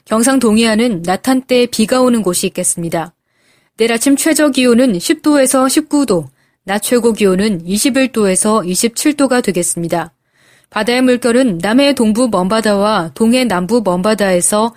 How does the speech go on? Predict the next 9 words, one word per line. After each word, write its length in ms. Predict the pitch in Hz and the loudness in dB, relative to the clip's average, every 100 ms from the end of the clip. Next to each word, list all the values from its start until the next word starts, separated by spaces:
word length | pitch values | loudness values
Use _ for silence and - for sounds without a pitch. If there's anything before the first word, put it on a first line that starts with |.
| _ - | _ -6
일점오 480 | 208 269 262 190 | -4 0 0 0
미터에서 580 | 202 240 233 196 190 220 | 0 0 0 0 2 -2
삼 240 | 233 294 285 | -2 0 0
미터로 460 | 277 208 185 202 | 0 -2 -2 -2
높게 300 | 180 180 247 | -2 -4 0
일겠고 600 | 214 180 175 - 185 151 - _ - - _ | 0 0 -4 -6 -6 -6 -10 _ -20 -20 _
그 100 | 220 | -6
밖의 260 | 247 247 240 | -4 -2 -2
해상에서는 800 | 254 247 233 226 208 240 196 | 0 0 0 0 0 0 -2